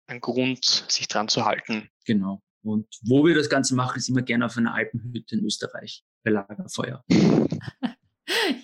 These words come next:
Speaker 3: Ja, an denen mangelt's uns ja nicht. <laughs> Äh, ja, cool. Wahnsinnig spannend. Ähm, also ich bin, äh, meine Fragenliste durch. René, hast du noch was?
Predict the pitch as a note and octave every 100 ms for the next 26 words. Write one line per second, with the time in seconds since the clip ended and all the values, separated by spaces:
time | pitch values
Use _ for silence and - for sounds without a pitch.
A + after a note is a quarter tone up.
0 | G#3+ C4+ A#3 G#3 A3+ G#3+ G3+ G3+ G#3 G3+
1 | F3+ G3 G3+ - G#3 G3+ G3 F#3+ F3+ E3+
2 | - - _ - C4+ C4+ C4+ - A#3 -
3 | - - E4+ - _ _ _ - G4+ F#4+
4 | E4+ E4 D#4 C#4+ A#3+ A#3+ A#3+ A#3+ A#3 G#3+
5 | - - _ A#3 C4 C#4 G4+ B3 - _
6 | - G#4+ G4 - - - - - A#3+ D#4
7 | E4 C#4 - A#3+ A3 A3+ G#3 - - A3+
8 | A3+ A#3 A3+ G#3+ _ _ - A#3 A#3 -
9 | F4 - - - C#4 C#4 C#4 C#4 C4+ -
10 | A3 A#3 A#3 A#3 A3+ A3+ A3+ A#3 A3 A#3
11 | B3+ C4+ - A#3+ C4 C4 A3+ A3+ A#3+ A#3+
12 | - D#4 C#4+ G3+ G3+ -